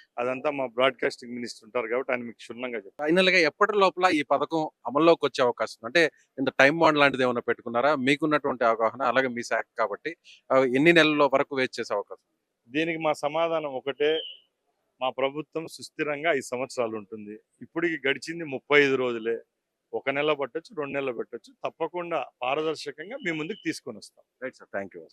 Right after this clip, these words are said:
Speaker 2: So ఇది మంత్రి రామప్రసాద్ రెడ్డి గారు చెప్పినట్టుగా ఇప్పటికిప్పుడైతే మాత్రం ప్రస్తుతానికి ఆగస్టు పదిహేను నుంచి అయితే మాత్రం, ఆ, ఈ ఫ్రీ బస్ అనేది మాత్రం లేదు. అయితే ఇవాళ జరిగినటువంటి క్యాబినెట్ మీటింగ్ లో మాత్రం ముఖ్యంగా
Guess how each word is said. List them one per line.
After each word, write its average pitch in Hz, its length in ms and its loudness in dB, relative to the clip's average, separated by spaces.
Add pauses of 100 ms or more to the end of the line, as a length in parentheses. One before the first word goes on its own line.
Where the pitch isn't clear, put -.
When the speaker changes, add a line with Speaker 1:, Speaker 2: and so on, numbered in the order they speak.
Speaker 2:
So 151 80 -8
ఇది 151 500 -2
మంత్రి 131 340 -6
రామప్రసాద్ 123 520 -8
రెడ్డి 113 160 -12
గారు 107 180 -6
చెప్పినట్టుగా 139 400 -12 (380)
ఇప్పటికిప్పుడైతే 170 720 0
మాత్రం 147 460 -4 (180)
ప్రస్తుతానికి 139 440 0
ఆగస్టు 135 380 -2
పదిహేను 143 360 -2
నుంచి 143 180 -6
అయితే 131 160 -6
మాత్రం, 127 480 -6 (400)
ఆ, 117 420 -2 (200)
ఈ 147 180 2
ఫ్రీ 156 260 0
బస్ 160 280 0
అనేది 135 260 -2
మాత్రం 123 380 -6
లేదు. 147 440 -2
అయితే 170 220 -2
ఇవాళ 147 320 0
జరిగినటువంటి 143 580 -6
క్యాబినెట్ 127 540 -4
మీటింగ్ 127 280 -8
లో 123 80 -6
మాత్రం 131 360 -10
ముఖ్యంగా 160 440 -2